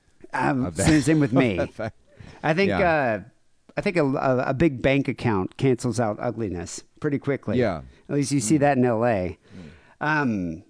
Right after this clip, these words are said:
Speaker 2: I mean, I'm not ugly, and I'm destined to die alone. So, you know.
Speaker 1: <laughs> But so these guys upload pictures of themselves and are
Speaker 2: Mm.
Speaker 1: critiqued by these other incels.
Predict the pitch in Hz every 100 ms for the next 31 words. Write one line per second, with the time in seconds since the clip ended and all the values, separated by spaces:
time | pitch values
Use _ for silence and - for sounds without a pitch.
0 | _ _ - 147 180 180 151 196 226 135
1 | 101 98 107 117 101 101 113 87 80 -
2 | 82 73 71 71 69 69 67 76 95 -
3 | _ _ - - - - - 170 110 95
4 | 98 - 117 98 98 110 - - - 226
5 | 220 - - - - - - 202 247 240
6 | 240 151 175 196 202 135 120 - - _
7 | _ _ 170 190 208 190 147 - 175 -
8 | 147 98 78 - - - - 123 113 98
9 | 110 90 64 - - - _ _ - 156
10 | 156 156 - 180 175 165 240 196 123 -
11 | - - 160 160 180 151 170 160 151 185
12 | - 90 50 - -